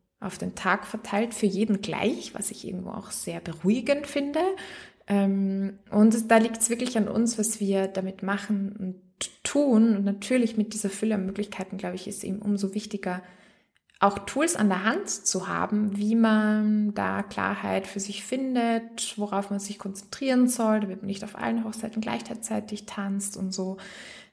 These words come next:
Ähm, genau. Naja, und da habe ich jetzt drei, im Zen-, im Zentralen sind es drei Tools, die ich mit dir gern teilen möchte. Und da geht's darum,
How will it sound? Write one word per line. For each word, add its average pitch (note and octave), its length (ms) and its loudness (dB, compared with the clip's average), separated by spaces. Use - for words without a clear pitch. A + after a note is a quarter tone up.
Ähm, F#3 680 -6
genau. G#3 320 -6
Naja, D#4 200 -2
und G3 380 -2
da G3+ 180 0
habe G3+ 120 -4
ich G3+ 100 -4
jetzt - 460 -6
drei, G3 320 0
im B3+ 420 -2
Zen-, G#3+ 440 0
im G#3+ 140 -12
Zentralen G#3+ 460 -2
sind A#3 200 -8
es - 100 -4
drei A3+ 420 -6
Tools, - 640 -2
die G#3 60 -2
ich G#3 120 -4
mit G#3 160 -2
dir G#3 120 2
gern F#3+ 240 -4
teilen G3 380 -4
möchte. C#4+ 520 2
Und G#3 440 4
da G#3+ 100 2
geht's G#3+ 680 0
darum, A3 760 -2